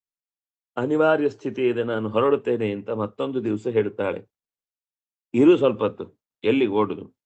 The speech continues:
ಅಂತ ಮತ್ತೆ ಇರಿಸಿಕೊಂಡ. ಸಾತಂ ಶಾಪ ಭಯಾದ್ಭೀತ ದಾಕ್ಷಿಣ್ಯೇನ ಚ ದಕ್ಷಿಣ, ಆದ್ರೆ ಮ-, ಹೋದ ಕೆಲಸ ಆಗ್ಲೇ ಇಲ್ಲ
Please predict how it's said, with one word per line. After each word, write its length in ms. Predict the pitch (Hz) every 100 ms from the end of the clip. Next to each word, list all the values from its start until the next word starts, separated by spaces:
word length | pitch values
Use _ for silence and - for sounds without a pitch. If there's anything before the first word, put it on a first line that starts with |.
| _ -
ಅಂತ 200 | 98 110
ಮತ್ತೆ 420 | 120 147 - 123
ಇರಿಸಿಕೊಂಡ. 520 | 120 117 - 80 92 - _ _ _ _ _ _ _ _ _ _ _ _ _ _ 123
ಸಾತಂ 440 | 131 156 160 170
ಶಾಪ 280 | 147 151 147
ಭಯಾದ್ಭೀತ 800 | 147 135 143 139 117 110 123 117
ದಾಕ್ಷಿಣ್ಯೇನ 920 | 120 113 104 98 143 131 139 147 147
ಚ 100 | 135
ದಕ್ಷಿಣ, 420 | 117 113 - 110 104 95 _ -
ಆದ್ರೆ 480 | 110 120 113 - _ _ _ _ _ _ _ _ _ _ _ _ _ _ -
ಮ-, 240 | 92 110 113
ಹೋದ 280 | 117 143 151
ಕೆಲಸ 300 | 123 120 120
ಆಗ್ಲೇ 380 | 117 110 117 117
ಇಲ್ಲ 180 | 107